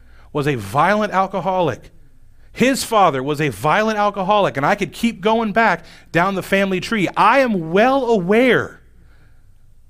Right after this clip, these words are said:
of the damage that alcohol can do. I'm well aware of it.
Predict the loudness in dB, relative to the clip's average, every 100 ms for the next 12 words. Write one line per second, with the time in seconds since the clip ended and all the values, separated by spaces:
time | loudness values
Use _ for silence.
0 | -20 -20 -20 -20 -20 -10 -6 -2 -4 -2
1 | -2 0 0 0 -4 -4 -2 0 -2 -4
2 | -4 -4 -4 -6 -6 -6 -10 -14 -20 -20
3 | -20 -20 -20 -20 -20 -20 -20 -12 -6 0
4 | 0 0 2 2 4 2 -2 -12